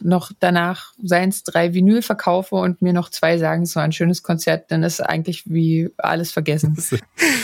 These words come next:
Speaker 2: So ein bisschen das Musiker-Klischee, ne?
Speaker 1: Ja, ja, voll.
Speaker 2: <laughs>
Speaker 1: Ich hab noch einen Gedanken, genau zu dieser Selbstmach- und was nervt ab Frage.
Speaker 2: Mhm.
Speaker 1: Weil jetzt habe ich ganz viele Sachen gesagt, die anstrengend sind und die man dann wieder vergisst.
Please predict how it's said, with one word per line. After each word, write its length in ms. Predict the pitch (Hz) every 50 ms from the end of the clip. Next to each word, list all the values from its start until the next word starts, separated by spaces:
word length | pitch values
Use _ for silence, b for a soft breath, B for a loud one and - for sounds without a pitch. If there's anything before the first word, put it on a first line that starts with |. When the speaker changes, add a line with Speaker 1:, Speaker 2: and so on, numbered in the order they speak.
| 202 147
Speaker 2:
So 100 | - -
ein 40 | 135 127
bisschen 180 | 147 - 170
das 160 | 147 139 -
Musiker-Klischee, 840 | 139 135 143 143 143 - 120 104 - - 101 92 - - 101 92 92
ne? 100 | 95 101 -
Speaker 1:
Ja, 220 | 202 202 208 208
ja, 180 | 214 208 196 196
voll. 380 | - - - 180 180 175 175 -
Speaker 2:
<laughs> 60 | -
Speaker 1:
Ich 140 | 208 - 233
hab 100 | 226 233
noch 140 | 240 233 -
einen 180 | - 208 220
Gedanken, 460 | 214 196 190 190 214 226 247 269 247 220
genau 220 | 208 196 190 196
zu 140 | 196 - 202
dieser 380 | 185 196 190 190 180 180 180 175
Selbstmach- 680 | 170 180 185 202 202 - - - 190 190 196 196 - -
und 240 | - - 185 180 185
was 180 | 185 180 - 185
nervt 300 | 180 185 190 - - -
ab 180 | 196 202 - -
Frage. 560 | - - - 175 175 180 190 208 226 277 247 b b b b b b b b b b _ _ _ _ _ _ _ _
Speaker 2:
Mhm. 300 | - 123 110 107 139 185
Speaker 1:
Weil 220 | 180 180 185 185 190 -
jetzt 180 | 180 175 - -
habe 140 | 185 185 190
ich 100 | 180 -
ganz 220 | 190 190 190 -
viele 180 | - 208 190 180
Sachen 280 | 190 196 185 - 196
gesagt, 380 | 185 180 185 185 175 - - -
die 100 | 160 -
anstrengend 440 | 185 202 202 - - 202 196 185 -
sind 240 | 208 190 185 -
und 140 | 185 185 170
die 80 | 190 190
man 160 | 190 185 180
dann 180 | 175 165 165 165
wieder 160 | 170 175 165
vergisst. 520 | - - 170 165 220 247 240 - - -